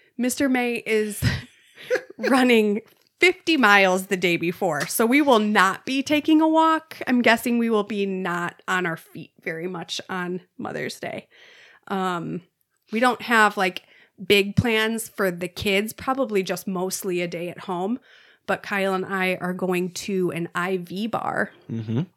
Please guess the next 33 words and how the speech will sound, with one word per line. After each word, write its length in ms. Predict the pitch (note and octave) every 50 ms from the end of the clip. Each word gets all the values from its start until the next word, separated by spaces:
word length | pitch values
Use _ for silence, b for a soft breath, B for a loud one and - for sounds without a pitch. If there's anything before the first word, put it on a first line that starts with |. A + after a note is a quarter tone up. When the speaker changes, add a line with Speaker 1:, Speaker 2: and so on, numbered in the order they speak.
| _ _ _ -
Speaker 1:
Um, 260 | - F#3 F3+ E3+ E3 E3
it 60 | - G3+
was 200 | G3 F#3+ F3+ F3
my 200 | F#3+ F#3 F#3 F#3
idea, 600 | F#3 F#3 F#3 F#3 F3 G3 F#3+ G3 F#3+ F#3 F#3 F3+ - b b b b b b b b b b b
knowing 480 | G#3 G3+ G3 F#3+ F#3+ G3 G3 G3+ G3
that 400 | F3+ G3 F#3 F#3 F#3 - - - _ _
he 220 | - - G#3+ G3+
was 140 | G3+ G3 F#3+
going 240 | - F#3+ F#3 F3+ F3+
to 80 | E3+ F#3
be 100 | F3 F3+
doing 300 | F3 F#3+ F3+ F3 F3 F3
this 160 | E3+ E3+ -
big 260 | _ F3 F3 F3+ F#3
run 420 | G#3+ A3+ A#3+ A#3 A3+ A3+ A3+ A3 A3 B B B B B B B
and, 380 | - F3+ F3+ F3 F3 F3 F3 F3 _
like, 240 | - E3+ E3 - - -
all 240 | F3+ F3 F3 F3
of 120 | F3 E3+ E3+
his 220 | E3 F3+ E3+ E3+
nutrients 640 | F#3+ G3+ G#3 G3+ - - G#3+ G3+ G3 F#3+ G3+ G3 -
and 120 | F#3+ F#3
everything 440 | - F#3+ G3 G3+ G3+ G3 G#3 G3+ G#3
were 120 | G3+ G3 F3
going 200 | F#3 F#3 F3+ F3+
to 80 | - F3
be 100 | F3+ F3
left 400 | F#3 F3+ F3+ F#3 - - - G#3
out 160 | G3 G3 G3
on 140 | G3 F3 F3+
the 60 | E3+
trail. 520 | - - A3 G3 F#3+ F#3+ G#3+ C4 D4+ -